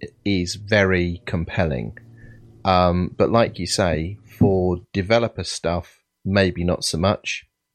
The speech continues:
And also, um, Android have just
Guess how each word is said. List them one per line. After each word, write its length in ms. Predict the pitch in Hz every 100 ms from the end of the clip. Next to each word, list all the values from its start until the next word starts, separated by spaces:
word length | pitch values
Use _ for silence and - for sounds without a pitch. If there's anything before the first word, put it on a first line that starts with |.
| _ _ _ _ _ - 92
And 100 | 101
also, 640 | 98 - 95 95 90 90 -
um, 460 | 92 90 92 95 - - - _ _ -
Android 360 | 104 98 95
have 100 | 90
just 400 | - 107 - -